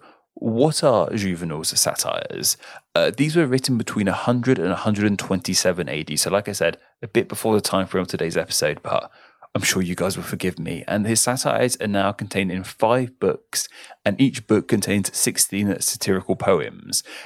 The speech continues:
They attacked the likes of cru-, cruelty and the corruption he saw in Roman society. And as I said, these were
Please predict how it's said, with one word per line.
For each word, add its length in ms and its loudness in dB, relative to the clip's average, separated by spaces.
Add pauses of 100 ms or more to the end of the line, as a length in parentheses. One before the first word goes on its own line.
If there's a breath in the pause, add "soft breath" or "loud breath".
(100 loud breath)
They 140 4
attacked 420 -4
the 60 -6
likes 180 -2
of 100 -12
cru-, 440 0
cruelty 640 2
and 160 -2
the 60 2
corruption 420 0
he 100 -10
saw 320 0
in 140 -2
Roman 280 -2
society. 760 0 (680 loud breath)
And 300 2
as 160 2
I 40 4
said, 420 0
these 260 0
were 140 2